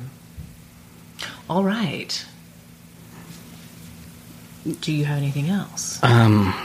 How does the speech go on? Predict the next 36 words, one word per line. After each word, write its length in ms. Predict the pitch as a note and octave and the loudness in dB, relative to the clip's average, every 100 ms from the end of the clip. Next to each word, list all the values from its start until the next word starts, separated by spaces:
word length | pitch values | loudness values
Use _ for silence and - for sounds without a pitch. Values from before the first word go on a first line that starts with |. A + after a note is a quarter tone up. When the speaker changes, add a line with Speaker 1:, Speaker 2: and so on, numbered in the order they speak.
| - | -2
Speaker 2:
no, 220 | G#2 E2 | 0 2
I 80 | G2 | 0
feel 180 | - G2+ | 0 0
like 180 | F#2 G2+ | 0 -4
I 80 | |
just 380 | G2+ A#2 - - - - - - - | -2 2 0 0 -8 -14 -16 -14 -12
ruined 420 | - B2+ A2+ A2 | -2 0 0 -2
the 120 | - | -4
show 400 | - A2 G2+ G#2+ | -4 -2 -4 -6
with 140 | - A3 | -8 -4
all 60 | |
Speaker 1:
No. 520 | C4 G4+ B4+ A#4 B3 F#3 | 0 2 4 6 6 6
Speaker 2:
of 40 | |
that. 60 | D#3 | 4
Sorry, 360 | B2+ B2 B2+ | 4 4 2
you 160 | A#2 C#3 | 0 -6
can 200 | - C3 | -6 -4
edit 280 | C#3+ C3 A#2+ | 0 0 0
it 120 | A#2+ | 2
out. 340 | C3 C3+ C#3 - _ - | 2 2 -2 -12 _ -14
Speaker 1:
People 340 | A#3+ A#3+ G3+ | -14 -8 -4
are 200 | F3+ D3+ D3+ - | -4 -4 -8 -14
contemplating 440 | - G3 F#3+ E3 C#3+ E3 | -16 -10 -8 -6 2 6
Speaker 2:
I'm 40 | |
going 200 | G3+ G3+ | 8 8
to 80 | E3+ | 6
Speaker 1:
this. 80 | F4 | 6
Speaker 2:
go 80 | E3+ | 8
weep 360 | F#3 F3 E3 | 8 6 6
and 160 | C4+ C4+ | 6 6
take 300 | B3+ D#3+ E3 | 4 4 4
a 180 | C3+ F#3 - | 2 -2 -6
silky 420 | - E3+ E3 - | 0 2 2 0
shower. 680 | G#3+ - C#3+ C#3+ B2+ A2 G#2+ - - C#3 - - - - _ - | 2 4 4 6 4 4 0 -8 -12 -12 -12 -20 -20 -20 _ -20
Speaker 1:
Silk 640 | - - - G#3 A3+ A3+ G3 | -16 -16 -8 -2 -2 -2 -2
wood. 480 | F#3+ F3+ E3 C#3 | 2 4 2 0